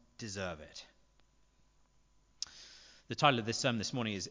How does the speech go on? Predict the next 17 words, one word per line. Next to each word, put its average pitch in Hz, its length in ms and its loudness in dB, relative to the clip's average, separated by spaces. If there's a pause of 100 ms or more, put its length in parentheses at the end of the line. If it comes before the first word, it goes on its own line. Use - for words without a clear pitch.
is 113 140 -2
The 113 100 -4
Danger 156 640 0
of 120 280 -6
Being 127 340 -2
Good. 87 440 -2 (600)
And 156 120 4
the 160 40 0
first 285 340 2
thing 233 80 0
I 202 60 2
want 180 160 2
us 170 80 -2
to - 100 -8
see 151 180 -2
this 131 160 -4
morning 92 480 -6